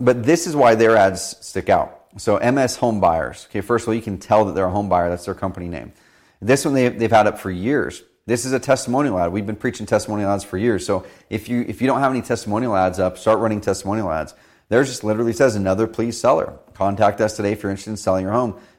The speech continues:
Go over here. It goes to their Carrot site. And then this is her testimonial. And it's a real face. That's, that's like a picture of a,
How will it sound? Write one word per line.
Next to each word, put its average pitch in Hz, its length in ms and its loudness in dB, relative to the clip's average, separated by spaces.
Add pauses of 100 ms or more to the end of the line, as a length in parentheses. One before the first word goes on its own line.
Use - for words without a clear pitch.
(120)
Go 98 120 2
over 104 160 2
here. 107 180 2
It 95 60 -6
goes 95 220 0
to - 60 -12
their 104 140 -2
Carrot 113 280 0
site. 80 300 -4 (280)
And 107 100 -2
then - 100 0
this 123 180 0
is 127 100 -10
her 131 100 0
testimonial. 123 680 -4
And 113 100 -6
it's - 120 -6
a 131 40 -2
real 160 240 2
face. 220 320 -2
That's, 127 160 0
that's - 240 2
like 196 160 0
a 185 60 0
picture - 420 0
of 131 80 0
a, 113 180 2